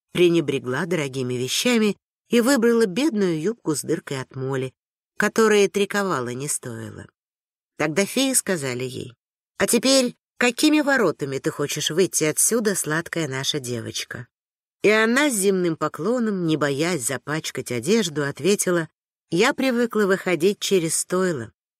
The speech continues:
Тогда добрые феи, обняв и расцеловав ее тысячу раз, надели на нее новое, расшитое золотом платье с иголочки, заплели ей волосы по-шотландски, уложив косички корзинкой,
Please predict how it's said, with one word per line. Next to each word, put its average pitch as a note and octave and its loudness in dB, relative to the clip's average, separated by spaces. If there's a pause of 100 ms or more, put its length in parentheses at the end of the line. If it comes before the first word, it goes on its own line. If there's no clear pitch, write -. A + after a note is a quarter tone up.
(340)
Тогда F3+ 2
добрые A3 2
феи, D#3+ -2
обняв D3 -4
и F#3+ -2
расцеловав D3+ -2
ее C#3 0
тысячу B2 -4
раз, A#2 -4 (520)
надели A#3 4
на A3 2
нее F#3 2
новое, D#3+ 0
расшитое F#3+ 0
золотом F3 0
платье D3+ -4
с - -4
иголочки, D3 -2 (260)
заплели F3+ 4
ей F#3+ 4
волосы F3 0
по-шотландски, D#3+ -6
уложив D3 -4
косички C#3+ -4
корзинкой, D3 -4